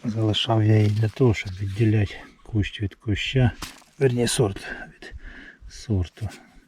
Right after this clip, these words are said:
Але це, я дивлюсь, там був сухий, землі росла, щось там таке на хвору схоже. Ось, сама по собі есмі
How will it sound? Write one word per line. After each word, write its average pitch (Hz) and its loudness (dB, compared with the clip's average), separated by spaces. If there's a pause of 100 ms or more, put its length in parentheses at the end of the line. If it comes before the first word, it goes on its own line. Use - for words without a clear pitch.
(600)
Але 104 0
це, 110 -6
я 98 0
дивлюсь, 101 0 (960)
там 107 2
був 92 -2
сухий, 101 -2 (1800)
землі 104 4
росла, 92 0 (200)
щось - -18
там 95 -4
таке - -12 (680)
на 101 -2
хвору 95 -6
схоже. - -8 (1500)
Ось, - -6 (120)
сама 151 0
по 123 -4
собі 113 4 (1200)
есмі 107 2